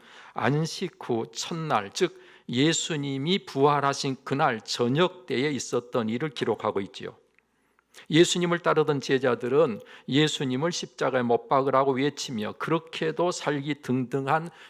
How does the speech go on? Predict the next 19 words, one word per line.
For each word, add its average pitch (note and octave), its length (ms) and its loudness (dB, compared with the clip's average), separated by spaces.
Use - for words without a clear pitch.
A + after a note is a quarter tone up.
유대인들을 C#3 1080 0
여전히 D3 720 4
두려워하면서 C3 920 0
문들을 D3+ 680 0
굳게 E3+ 600 -2
닫고 - 680 2
한 E3+ 260 -6
곳에 C#3 320 -4
모여 A#2+ 380 2
있었다 C3 640 -4
했습니다. G#2 800 -8
어찌 D#3 340 -2
안 A2+ 180 0
그러겠습니까? C3+ 880 -4
그래야 C#3+ 420 2
서로 C3 380 2
의지가 A#2+ 640 -2
되지 B2 220 -2
않았겠어요? A#2 760 -6